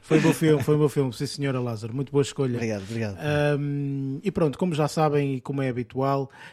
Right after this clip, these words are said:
Speaker 1: ahm, para a semana, é verdade, antes disso, eh, nós temos e vamos fazer review, portanto, do filme. Estamos a chegar aqui a um mês,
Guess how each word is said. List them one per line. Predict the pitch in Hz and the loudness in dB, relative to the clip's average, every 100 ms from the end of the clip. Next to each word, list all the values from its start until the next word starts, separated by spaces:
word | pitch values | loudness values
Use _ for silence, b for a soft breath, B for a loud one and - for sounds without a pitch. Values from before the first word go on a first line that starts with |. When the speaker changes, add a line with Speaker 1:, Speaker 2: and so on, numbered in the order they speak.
| - | -12
Speaker 1:
ahm, | 135 131 127 127 123 120 117 113 110 110 113 135 _ - | -6 -4 -4 -4 -4 -6 -6 -8 -8 -12 -14 -18 _ -6
para | 214 190 | -2 -2
a | |
semana, | - 175 180 160 | -2 -2 0 0
é | |
verdade, | 135 143 160 | 0 0 0
antes | 143 139 135 | -2 -4 -4
disso, | 143 156 - 143 B B | -6 -4 -8 -12 B B
eh, | - 135 135 135 | -6 -2 -2 -2
nós | 143 147 139 | -2 -2 -2
temos | - 160 147 135 113 | 0 2 2 0 -2
e | 139 120 | -6 -2
vamos | 143 147 | 0 0
fazer | - 131 143 | -2 0 0
review, | 131 120 131 147 127 B B - | 0 -2 0 -2 -4 B B -8
portanto, | - 135 135 | -4 -4 -4
do | 135 | -6
filme. | - 151 143 135 127 | -4 0 0 0 -2
Estamos | - 185 147 | -4 -4 -2
a | |
chegar | 147 - 143 143 | -4 -2 0 0
aqui | 131 - 135 131 | -2 -2 0 0
a | |
um | 131 | 2
mês, | 127 131 127 - | 2 2 2 0